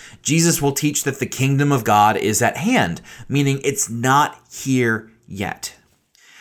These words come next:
And even then, if you read through Ezekiel, you'll see that even though God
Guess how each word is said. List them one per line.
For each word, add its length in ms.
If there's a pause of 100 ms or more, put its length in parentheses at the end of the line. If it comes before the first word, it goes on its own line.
(140)
And 180
even 360
then, 180
if 160
you 80
read 180
through 160
Ezekiel, 640
you'll 160
see 220
that 180
even 220
though 140
God 580